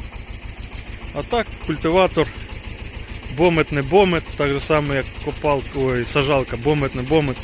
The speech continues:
точно вам сказати не можу. Можу сказати одно. Хай воно бомет, хай воно не бомет, головне, що воно стоїть в мене в дворі, а не на базарі і не в сусіда. І все. А все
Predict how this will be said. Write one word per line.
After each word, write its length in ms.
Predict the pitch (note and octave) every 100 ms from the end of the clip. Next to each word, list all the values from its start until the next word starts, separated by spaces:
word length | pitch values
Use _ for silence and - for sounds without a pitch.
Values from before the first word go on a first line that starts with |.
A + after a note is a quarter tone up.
| - - - -
точно 280 | G3 - D#3+
вам 100 | C#3+
сказати 360 | - C#3+ C3
не 100 | C3+
можу. 340 | D#3 A3 D#3+ C#3+ - - - - - -
Можу 200 | G#3 F3+
сказати 420 | - D#3+ E3 -
одно. 300 | D3 C3 C3+ - - - - - - - - - - -
Хай 160 | A3
воно 240 | F#3+ D#3+ C#3+
бомет, 400 | E3 A#3+ F#3+ - -
хай 140 | G#3
воно 160 | F3+ D#3
не 120 | D3
бомет, 380 | C#3 B3 G#3 E3 -
головне, 360 | C#3 D#3+ F3+ G#3
що 140 | -
воно 140 | E3+ E3
стоїть 380 | - F3+ E3+
в 40 | D#3+
мене 340 | E3+ F3+ D#3+
в 260 | C3+ B2 C3+
дворі, 340 | D#3+ D#3+ F#3 - - - - - - - - - - - - -
а 100 | D3
не 80 | D#3+
на 120 | D#3+
базарі 440 | D3+ D3+ F3 F3 E3
і 40 | D3+
не 80 |
в 60 | D3+
сусіда. 420 | - D3 C3 A2+ G#2+ - - - - - - - - - - - - - - - - - D3+
І 60 |
все. 300 | C#3+ - A#2+ G#2 - - - -
А 80 | D3+
все 340 | F3 - C4+